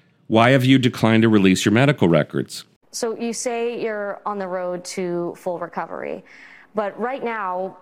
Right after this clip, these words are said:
Speaker 2: voters really have to take your word for it. We've asked for your medical records. We've asked to have a conversation with someone from your medical team to interview your physician.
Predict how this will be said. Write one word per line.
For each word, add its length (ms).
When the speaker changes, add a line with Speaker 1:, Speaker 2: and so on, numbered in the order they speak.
Speaker 2:
voters 760
really 220
have 260
to 180
take 240
your 120
word 360
for 300
it. 200
We've 300
asked 400
for 760
your 140
medical 400
records. 440
We've 200
asked 360
to 280
have 160
a 40
conversation 680
with 120
someone 240
from 200
your 80
medical 420
team 300
to 180
interview 480
your 220
physician. 680